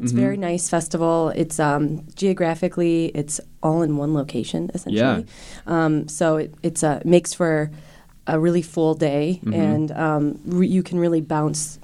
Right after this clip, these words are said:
Speaker 1: from film to film to film to film and kinda get
Speaker 2: Mm-hmm.
Speaker 1: lost in, in the festival, um, while you're in Cleveland. Um, and they, they do a really nice job of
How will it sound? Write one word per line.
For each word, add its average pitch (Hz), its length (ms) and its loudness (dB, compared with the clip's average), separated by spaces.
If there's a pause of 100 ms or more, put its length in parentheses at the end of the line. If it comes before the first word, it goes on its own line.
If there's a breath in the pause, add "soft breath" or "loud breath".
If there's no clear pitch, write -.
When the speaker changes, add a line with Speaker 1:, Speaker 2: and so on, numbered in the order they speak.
Speaker 1:
from 151 300 0
film 151 300 2
to 151 100 -12
film 143 220 0
to 139 100 -6
film 143 220 -2
to 143 60 -8
film 147 220 0
and 147 80 -2
kinda 147 160 -2
get 131 140 0
Speaker 2:
Mm-hmm. - 100 2
Speaker 1:
lost 143 460 -2
in, 151 340 0 (260 loud breath)
in 175 120 6
the 165 80 4
festival, 151 720 -2 (400 loud breath)
um, 151 540 0
while 156 160 2
you're 151 120 2
in 147 140 0
Cleveland. 147 640 -2
Um, 151 400 4
and 185 140 4
they, 165 200 2
they 175 160 0
do 190 200 2
a 180 40 4
really 175 220 2
nice 160 220 0
job 151 400 2
of 143 260 0